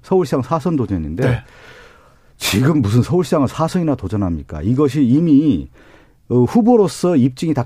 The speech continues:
Speaker 1: 끝난 거예요. 다시 이제 서울시장 연명하는 어떤 후보의 모습이다. 그리고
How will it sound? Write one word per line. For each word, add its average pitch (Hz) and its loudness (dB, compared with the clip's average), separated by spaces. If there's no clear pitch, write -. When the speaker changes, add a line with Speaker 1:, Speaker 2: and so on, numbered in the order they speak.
Speaker 1:
끝난 254 4
거예요. 80 -2
다시 147 -2
이제 190 0
서울시장 180 0
연명하는 170 2
어떤 123 -2
후보의 113 0
모습이다. 80 -6
그리고 131 -2